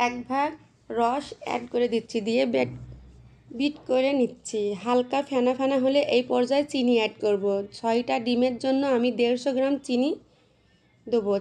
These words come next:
চিনি অল্প অল্প করে দিয়ে বিট করে নেব। যতক্ষণ পর্যন্ত চিনি না গলবে ততক্ষণ পর্যন্ত বিট করে নিতে হবে।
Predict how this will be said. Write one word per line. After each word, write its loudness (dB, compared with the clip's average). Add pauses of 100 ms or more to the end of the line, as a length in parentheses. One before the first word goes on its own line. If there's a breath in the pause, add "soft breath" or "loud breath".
চিনি 2 (140)
অল্প -2
অল্প -4 (120)
করে 0
দিয়ে 2 (140)
বিট -2
করে 2
নেব। 0 (140)
যতক্ষণ -2
পর্যন্ত -2 (180)
চিনি 0 (100)
না 2 (120)
গলবে -2
ততক্ষণ -4
পর্যন্ত -2 (100)
বিট -6
করে -2
নিতে -4
হবে। -4